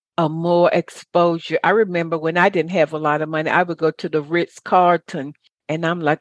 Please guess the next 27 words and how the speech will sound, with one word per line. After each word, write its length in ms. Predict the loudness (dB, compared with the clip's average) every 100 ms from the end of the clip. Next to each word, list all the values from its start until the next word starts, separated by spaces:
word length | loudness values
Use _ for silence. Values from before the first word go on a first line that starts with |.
| -2
"Okay, 580 | -4 -4 -4 0 4 2
I 100 | 0
can 200 | -6 -8
pay 220 | -4 -4
for 180 | -4 -6
valet 520 | 0 2 2 2 0
parking, 720 | -2 -4 -2 -4 -6 -6 -8 _ -2
have 200 | 0 0
a 80 |
cup 380 | -4 2 2 2
of 100 | -2 -2
tea. 540 | -8 -6 -4 -6 -8 _
They're 100 | -2
gonna 240 | 0 -2
give 180 | 0 0
me 140 | 0 -4
these 320 | -2 -6 -2
little 240 | -2 -2 -4
tea 240 | -2 -2 0
cakes." 680 | 2 2 0 -14 -20 -20 -20 _
And 480 | -2 0 0 -2 -4 0
I 140 | 2 2
would 340 | 2 -2 -2
go 280 | 0 2 0 -2
there 300 | 0 0 -2 -4
and 180 | -10 -12
sit 640 | -20 -20 -8 2 4 2